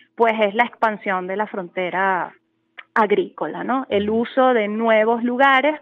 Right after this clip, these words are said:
para la hacienda. Este, pareciera que hay una tendencia a que esto esté aumentando y bueno, yo, las instituciones competentes pues deben estar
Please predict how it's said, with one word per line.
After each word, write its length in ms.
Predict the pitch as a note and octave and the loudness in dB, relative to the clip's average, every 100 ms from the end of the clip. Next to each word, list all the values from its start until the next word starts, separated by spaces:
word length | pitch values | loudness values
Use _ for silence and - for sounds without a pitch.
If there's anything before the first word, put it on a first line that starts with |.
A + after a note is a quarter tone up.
| - | -2
para 420 | A#3 G#3 G#3+ C4+ | 2 2 0 -2
la 140 | G3 G3 | -2 -4
hacienda. 580 | - E4+ D4 C#4 G#3 - _ _ _ _ _ _ _ | -4 -8 -8 -10 -16 -20 _ _ _ _ _ _ _
Este, 1000 | - A3 G#3+ - - G#3+ G3+ G3 F#3 E3+ - | 2 4 2 -6 0 4 6 4 2 -4 0
pareciera 720 | A#3 A3 A3 - A#3+ A#3 C4 | 4 4 4 4 4 6 4
que 160 | C4 G#3+ | 0 0
hay 460 | G3 G3 G#3+ A#3 - | 2 2 0 -2 -6
una 240 | G#3+ G#3 | -6 -4
tendencia 720 | A#3 G#3+ A3 A#3 A#3+ C4 A#3+ | -4 -2 -2 -2 -4 -2 -2
a 120 | - F#3+ | -2 -4
que 160 | F#3 | -6
esto 180 | F3+ - | -8 -12
esté 340 | - A3 G#3+ G#3+ | -8 -2 -2 0
aumentando 960 | G#3 G#3 F#3+ F3+ A3+ A#3 B3+ C#4+ D#4+ D4 | -2 -2 -6 -4 0 2 2 -2 -2 -2
y 120 | F3+ | -4
bueno, 320 | F3 - - | -8 -10 -16
yo, 320 | F3+ F3+ E3+ _ - | -14 -14 -16 _ -14
las 180 | F#3+ F#3 - - | -10 -10 -12 -12
instituciones 800 | G#3 - G3+ G3 - G3 F#3 - | -10 -10 -10 -12 -8 -8 -6 -4
competentes 680 | A3+ G#3+ F3+ F#3+ F#3+ A3 - | -4 -4 -6 -8 -8 -12 -10
pues 160 | F#3 | -6
deben 300 | F#3+ F3+ F#3 | -4 -4 -6
estar 580 | G3+ - F#3 F3 F3+ F3+ | -12 -6 -2 -2 -4 -10